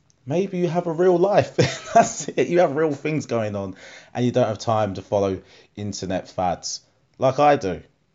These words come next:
That's because that's, that's what I do. I have a real job, real life, real responsibilities, but I don't really care, so I just watch things like that. And, um, yeah,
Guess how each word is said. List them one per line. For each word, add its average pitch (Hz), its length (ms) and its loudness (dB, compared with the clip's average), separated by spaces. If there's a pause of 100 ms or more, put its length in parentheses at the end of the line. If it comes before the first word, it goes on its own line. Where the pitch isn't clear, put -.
(120)
That's 107 320 -4
because 101 260 -8
that's, 98 220 -2
that's 95 220 -4
what 82 80 -8
I 90 120 -4
do. 80 220 -10
I 131 140 4
have 120 180 0
a 95 60 -4
real 87 220 -4
job, 85 340 -6
real 104 320 -2
life, 92 300 -4
real 131 220 2
responsibilities, 101 1000 -4
but 120 280 -2
I 135 160 2
don't 131 280 -2
really 123 280 -2
care, 120 320 2
so 90 280 -6
I 87 160 -4
just - 220 -12
watch - 240 -10
things 87 280 -12
like 76 160 -10
that. 76 240 -10 (480)
And, 139 280 2
um, 165 340 2 (520)
yeah, 185 340 0